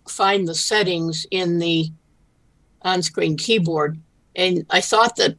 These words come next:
I heard you to say, um, that you locate the, uh, on-screen keyboard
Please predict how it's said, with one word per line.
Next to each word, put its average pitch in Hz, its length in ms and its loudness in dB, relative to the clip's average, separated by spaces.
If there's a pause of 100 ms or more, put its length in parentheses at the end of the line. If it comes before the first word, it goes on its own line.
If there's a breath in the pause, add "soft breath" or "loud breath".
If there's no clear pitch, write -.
(120)
I 180 100 2
heard 175 300 2
you 175 100 0
to 165 80 -2
say, 170 600 0
um, 180 380 -4
that 180 180 0
you 180 380 2
locate 196 600 2
the, 170 280 0 (1040)
uh, 175 300 -6 (380)
on-screen 185 840 2
keyboard 170 580 -2